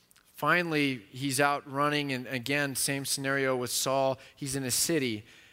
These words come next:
and the city's kind of exposed, and Saul's men are coming. They found out that David's in there, and the longer he waits, the greater the chance of them encircling the city and trapping him.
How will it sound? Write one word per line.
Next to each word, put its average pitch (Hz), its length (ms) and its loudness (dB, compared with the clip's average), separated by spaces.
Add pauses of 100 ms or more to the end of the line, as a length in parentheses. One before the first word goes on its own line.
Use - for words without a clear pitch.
(180)
and 127 260 -2
the 120 60 -2
city's 147 400 0
kind 151 180 -2
of 131 80 0
exposed, 139 680 0
and 123 100 -6
Saul's 147 360 0
men 143 220 -2
are 135 60 -2
coming. 151 320 -2
They 131 80 -4
found 139 320 -4
out 131 140 -4
that 123 100 -12
David's 123 380 -2
in 131 100 -4
there, 135 240 -2 (320)
and 135 80 -6
the 127 80 0
longer 175 480 2
he 165 140 -2
waits, 151 420 2
the 135 100 -14
greater 143 300 0
the 143 100 -4
chance 147 540 0
of 123 160 -8
them 131 160 -2
encircling 147 640 -4
the 127 60 -6
city 127 440 0
and 117 140 -10
trapping 147 500 -2
him. 98 220 -8